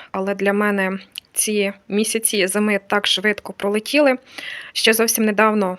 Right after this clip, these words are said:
ми робили підживлення орхідей в осінній період, активно готували наших красунь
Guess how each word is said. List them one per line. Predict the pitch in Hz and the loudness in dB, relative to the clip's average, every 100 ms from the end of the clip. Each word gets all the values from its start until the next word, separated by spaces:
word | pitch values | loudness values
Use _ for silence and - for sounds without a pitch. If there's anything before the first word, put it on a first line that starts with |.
| - | -4
ми | 226 | -4
робили | 226 208 202 196 | -2 -2 -2 -2
підживлення | 226 214 220 208 196 185 180 - - - - - - | -4 0 0 0 -2 -4 -6 -10 -20 -20 -20 -20 -8
орхідей | 214 226 233 202 196 190 - _ _ _ _ _ _ _ _ _ _ - | -6 -2 0 2 2 0 -10 _ _ _ _ _ _ _ _ _ _ -4
в | 208 | -2
осінній | - 220 185 | 0 0 -2
період, | - 202 269 247 - _ _ 220 | -4 0 2 2 -2 _ _ -8
активно | - 254 226 | 2 2 2
готували | 214 220 208 214 196 190 - - | -2 -2 2 2 2 -4 -10 -6
наших | 202 220 - 202 | -2 0 0 -4
красунь | - 214 - 196 | -4 -4 -4 -6